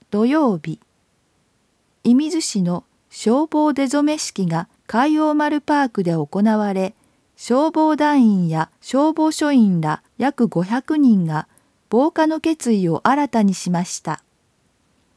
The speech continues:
今年は初めて消防車両三十台が堀岡側から新港大橋をパレードし、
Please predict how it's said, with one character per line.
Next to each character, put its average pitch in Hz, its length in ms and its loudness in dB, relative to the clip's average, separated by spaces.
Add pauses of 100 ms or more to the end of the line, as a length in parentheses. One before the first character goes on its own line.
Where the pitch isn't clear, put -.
(460)
今 208 140 -4
年 262 340 -2
は 240 240 0 (100)
初 226 320 -4
め 285 160 0
て 180 140 -2
消 262 340 0
防 302 240 2
車 294 240 -4
両 180 380 -2
三 285 360 -2
十 302 260 0
台 208 260 -2
が 156 240 -4 (100)
堀 233 320 2
岡 294 260 0
側 277 280 2
か 247 140 -2
ら 233 200 0 (300)
新 294 360 0
港 311 560 0
大 262 60 0 (260)
橋 185 140 0
を 165 60 0
パ 180 180 -2
レ 254 220 2
ー - 20 0
ド 170 140 -2
し、 - 320 -8